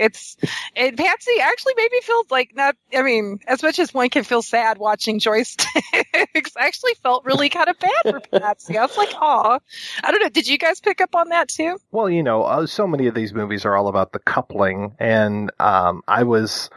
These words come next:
Speaker 2: I was surprised that Sandy came back, uh, but now Jeff is a better man, and he's able to kind of, you know, look back at his past and reclaim that. But I was wondering if Patsy maybe might end up with Dorfus, because he's the only one. I mean, because,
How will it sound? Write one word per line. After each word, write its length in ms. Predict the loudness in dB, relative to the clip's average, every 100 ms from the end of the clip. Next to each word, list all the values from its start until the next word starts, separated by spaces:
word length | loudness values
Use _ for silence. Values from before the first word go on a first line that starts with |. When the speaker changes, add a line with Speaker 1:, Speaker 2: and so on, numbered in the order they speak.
| -20 -20 -20 -20 _ 0
Speaker 2:
I 140 | 2
was 180 | 2 0
surprised 560 | -2 0 2 4 4 0
that 80 | -4
Sandy 380 | 0 0 0 -4
came 260 | -4 -4
back, 500 | 0 2 0 -2 -10 -4
uh, 300 | 0 2 2
but 180 | 0 -2
now 240 | 0 0 0
Jeff 280 | -2 0 0
is 160 | -4
a 60 | -2
better 300 | 0 0 0
man, 380 | 0 0 -2 -4
and 100 | -8
he's 180 | -2
able 220 | 0 0 -2
to 140 | -4
kind 240 | -2 0 0
of, 120 | -4
you 140 | -6 0
know, 320 | 0 -2 -10
look 440 | -14 -6 -2 -2 0
back 260 | 0 2 -2
at 80 |
his 160 | -4 -8
past 440 | -2 2 2 -2
and 80 | -6
reclaim 480 | -6 -6 -4 -4 -2
that. 320 | 0 0 0
But 160 | -4 -2
I 120 | 0
was 180 | 0 0
wondering 300 | 0 0 2
if 160 | 0 0
Patsy 420 | 0 0 0 -4
maybe 320 | 0 0 0
might 260 | 0 0 0
end 240 | -2 0
up 200 | -2 0
with 120 | -6 -4 0
Dorfus, 520 | 0 0 -2 -2 -4
because 360 | -2 0 0 -4 -16 -16 -4
he's 320 | 2 2 2
the 140 | 2
only 220 | 2 2 0
one. 260 | 2 2
I 40 | 2
mean, 160 | 0 2
because, 260 | 0 0